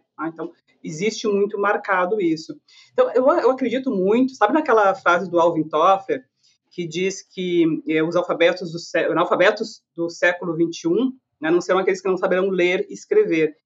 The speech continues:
e sim aqueles que não conseguem aprender, desaprender e reaprender. Então, se eu tenho,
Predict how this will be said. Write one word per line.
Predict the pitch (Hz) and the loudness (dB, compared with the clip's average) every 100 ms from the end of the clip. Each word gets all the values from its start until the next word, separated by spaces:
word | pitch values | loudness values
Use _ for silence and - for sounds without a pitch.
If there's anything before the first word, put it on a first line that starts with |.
| _ | _
e | - | -20
sim | - 202 | -8 -2
aqueles | 202 202 196 180 185 | -2 0 0 0 -4
que | - | -2
não | 180 180 | 0 0
conseguem | 185 175 - 160 147 135 123 - _ _ | -2 -4 0 2 2 0 -12 -18 _ _
aprender, | 151 - 156 143 156 175 220 254 | -8 -2 0 0 2 2 0 -2
desaprender | 180 185 - 180 170 165 160 | -4 -4 -2 -4 0 0 -2
e | 156 | -2
reaprender. | 170 165 - 196 170 139 127 - _ - - _ | -2 -2 -2 -4 -2 -2 -4 -12 _ -20 -20 _
Então, | 262 262 | 2 2
se | - - - 254 | -4 -6 0 4
eu | 392 - - | 4 4 6
tenho, | 233 208 190 165 135 | 6 6 2 -2 -4